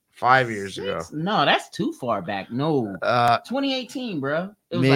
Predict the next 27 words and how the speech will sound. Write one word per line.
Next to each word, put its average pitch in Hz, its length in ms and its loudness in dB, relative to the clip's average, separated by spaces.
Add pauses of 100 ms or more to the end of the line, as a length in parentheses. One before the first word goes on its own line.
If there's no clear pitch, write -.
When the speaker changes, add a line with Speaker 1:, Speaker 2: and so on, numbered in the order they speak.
Speaker 2:
like 131 80 6
twenty 175 200 -6
eighteen, 147 440 -8
Speaker 1:
me 143 240 4
and, 143 100 2
Speaker 2:
twenty 131 80 -2 (160)
nineteen. 117 120 -10
Speaker 1:
me 139 200 -2
and 127 120 -6
Squisher 135 580 -4
Bixler 127 600 -4
have 117 80 -12
been 110 420 -8
fucking 110 520 -12
gone 107 380 -10
for 104 180 -20
three 101 300 -16
years. 101 440 -16 (180)
Speaker 2:
Yeah, 196 340 2
so 180 260 2
it 254 60 4
was, 196 120 2
like, 135 280 2
just 151 260 -2
before 101 380 -12
that, 80 260 -16
bro. 92 280 -16